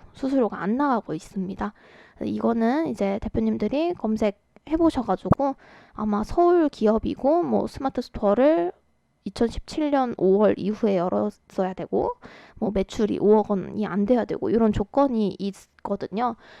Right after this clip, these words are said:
맞는 경우에는 신청하셔가지고 저처럼 혜택을 보시기 바랍니다. 그래서 이거는 찾아보시고요.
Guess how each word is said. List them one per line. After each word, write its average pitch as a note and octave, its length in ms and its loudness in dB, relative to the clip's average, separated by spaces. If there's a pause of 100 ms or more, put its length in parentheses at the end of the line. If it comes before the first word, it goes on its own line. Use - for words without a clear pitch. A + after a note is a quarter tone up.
(240)
맞는 B3 560 0
경우에는 G#3+ 640 2
신청하셔가지고 C#4+ 840 -2
저처럼 A3 480 -4
혜택을 D#4 400 0
보시기 F#3 480 -4
바랍니다. G3 560 -6 (340)
그래서 - 240 -12
이거는 A3 320 -2 (120)
찾아보시고요. C4+ 880 -4